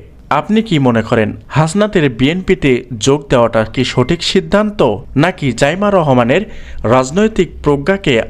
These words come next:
আপনি কিভাবে দেখছেন? আপনার মূল্যবান মতামত আমাদের কমেন্ট বক্সে লিখে জানান এবং বারো ফেব্রুয়ারির নির্বাচনে প্রতিটি মুহূর্তের আপডেট পেতে আমাদের YouTube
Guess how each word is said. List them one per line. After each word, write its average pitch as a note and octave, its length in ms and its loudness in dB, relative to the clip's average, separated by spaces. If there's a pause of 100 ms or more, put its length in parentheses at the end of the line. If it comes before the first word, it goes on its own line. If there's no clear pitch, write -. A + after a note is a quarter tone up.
(180)
আপনি G#3+ 220 -2 (160)
কিভাবে D#3 480 2
দেখছেন? A2 340 -2 (560)
আপনার C3+ 320 0
মূল্যবান C#3 520 4
মতামত B2 380 2 (200)
আমাদের B2 260 2 (140)
কমেন্ট F3 340 2
বক্সে B2 340 0
লিখে A2+ 280 0
জানান D#3+ 240 2 (220)
এবং F#3+ 180 2 (280)
বারো D#3 280 2
ফেব্রুয়ারির C#3 600 2
নির্বাচনে D3+ 480 0 (160)
প্রতিটি C#3+ 480 0 (640)
মুহূর্তের F3 400 2 (240)
আপডেট F3 420 0
পেতে C3 240 2 (560)
আমাদের D3 300 2 (220)
YouTube G3 340 2